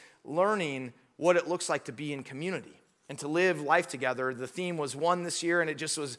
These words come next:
a perfect picture of what being the body of Christ looks like. And as we walk through the week, the chapel speaker was, uh, kinda leading the students into this journey, this opportunity to make a decision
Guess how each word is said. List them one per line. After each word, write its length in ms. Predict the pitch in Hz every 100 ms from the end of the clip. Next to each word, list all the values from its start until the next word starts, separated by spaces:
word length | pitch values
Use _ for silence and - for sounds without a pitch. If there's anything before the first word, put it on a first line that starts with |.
| - - -
a 80 | 131
perfect 500 | - 208 202 - -
picture 540 | 196 - - 139 131 - - _
of 120 | 147
what 440 | 160 160 - -
being 220 | 110 165 156
the 80 |
body 260 | 143 143 135
of 60 | 127
Christ 340 | 143 139 -
looks 220 | 156 -
like. 240 | 120 113 135
And 140 | 127 - - -
as 180 | 147 156
we 280 | 175 185 175
walk 400 | - 196 240 -
through 160 | 226 180
the 40 |
week, 360 | 170 214 190 -
the 100 | 165
chapel 400 | - 180 190 185
speaker 400 | - 170 170 165
was, 300 | 156 123 - - -
uh, 280 | 147 143
kinda 320 | 143 - 214 214
leading 460 | 185 196 196 165
the 60 | 151
students 520 | - - 185 165 160
into 260 | 170 160 165
this 160 | 147
journey, 400 | 127 147 165 160
this 240 | 147 139 -
opportunity 640 | 151 175 175 - 185 180
to 80 | 151
make 240 | 151 151
a 60 | 147
decision 440 | 139 - 185 -